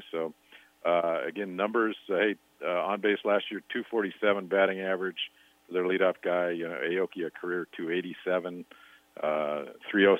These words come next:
seven was their on base for the leadoff spot. You know, Aoki, a three fifty-three career. So if, if he's living by those career numbers, even close to them, they're, they're getting a significant upgrade there in that leadoff spot. So it, it, it really should be interesting, and that's, that's offensively. So,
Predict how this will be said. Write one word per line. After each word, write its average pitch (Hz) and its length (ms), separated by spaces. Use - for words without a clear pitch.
seven 92 300
was 87 140
their 87 140
on 90 140
base 87 300
for 90 80
the 90 60
leadoff 90 340
spot. 87 380
You 78 80
know, 85 100
Aoki, 87 460
a 78 120
three 90 200
fifty-three 90 520
career. 85 420
So 80 120
if, - 120
if - 200
he's 117 240
living 113 280
by 101 180
those 95 200
career 107 160
numbers, 92 380
even 90 200
close 90 220
to 107 80
them, 87 140
they're, 82 180
they're - 100
getting 90 180
a 80 100
significant 85 440
upgrade 82 380
there 82 120
in 80 80
that 76 140
leadoff 80 320
spot. 78 300
So 82 180
it, 117 380
it, - 20
it 107 120
really 117 280
should 107 120
be 104 120
interesting, 101 300
and 95 80
that's, 98 140
that's 101 180
offensively. 98 680
So, 87 240